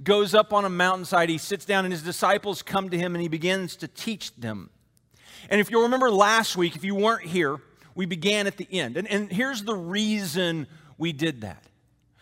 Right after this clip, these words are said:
Because we want to know what Jesus is really driving us toward. And, and the point of the sermon is not just simply, "You need to know what to do," but it's that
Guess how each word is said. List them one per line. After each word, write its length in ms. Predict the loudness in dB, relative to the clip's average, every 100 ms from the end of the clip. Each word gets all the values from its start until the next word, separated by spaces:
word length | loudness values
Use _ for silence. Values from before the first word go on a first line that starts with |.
| _
Because 220 | -2 0 2
we 140 | 2
want 320 | 4 4 4
to 120 | 0 -2
know 340 | 2 4 4
what 400 | 4 2 2 0
Jesus 640 | -4 -2 -2 -4 -4 -4
is 160 | -4 -4
really 340 | -2 0 0
driving 720 | -4 0 4 4 4 0 -2
us 340 | -2 -2 -6 -10 -10
toward. 540 | -2 -2 -2 -6 -14 _ _ _ _ _ _ _ _ -4
And, 140 | -2 2
and 140 | 2
the 60 | 2
point 480 | 0 2 2 2 2
of 320 | 6 6 6 0
the 80 |
sermon 560 | -2 0 0 -2 -6 -10 -18 -4 0
is 160 | 2
not 360 | 4 6 6 2
just 300 | -4 -2 -2
simply, 340 | -4 -2 -2
"You 240 | 0 -2 -2
need 300 | -2 -2 -4
to 80 |
know 920 | -2 -2 2 4 4 4 4 4 2 -4 -20 -4
what 320 | 6 6 6 -2
to 120 | -8
do," 440 | -4 -4 -4 -10 -20 _ _ _ _ _ _ _ _ _ _ _ -4
but 160 | 2 2
it's 160 | 0 -2
that 260 | -2 -2